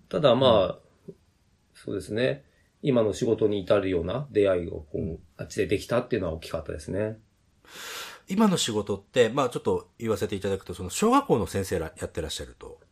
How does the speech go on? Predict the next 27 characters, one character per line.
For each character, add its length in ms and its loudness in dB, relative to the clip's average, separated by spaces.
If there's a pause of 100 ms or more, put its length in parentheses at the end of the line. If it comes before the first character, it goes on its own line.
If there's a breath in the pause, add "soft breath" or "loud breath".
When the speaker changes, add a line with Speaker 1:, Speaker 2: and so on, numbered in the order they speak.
(140)
Speaker 1:
は 160 0
い、 80 4
そ 180 0
う 20 0
で 80 -2
す。 220 -6 (100)
Speaker 2:
え 800 0
ー、 20 -6
小 220 0
学 140 4
校 120 2
の 80 2
先 220 -2
生 200 2
に 80 0
な 140 2
る 100 0
き 160 -12
っ 40 -20
か 120 -12
け 100 -4
っ 40 -4
て 180 -8
い 60 0
う 40 -2
の 120 -8
を、 280 -2